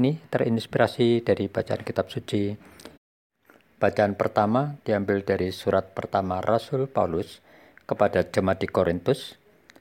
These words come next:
pasal lima belas, ayat dua belas sampai dengan dua puluh,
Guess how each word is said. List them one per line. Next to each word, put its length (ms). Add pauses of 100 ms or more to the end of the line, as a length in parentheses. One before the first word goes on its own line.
(140)
pasal 640
lima 240
belas, 480 (320)
ayat 320
dua 240
belas 240
sampai 240
dengan 320
dua 160
puluh, 400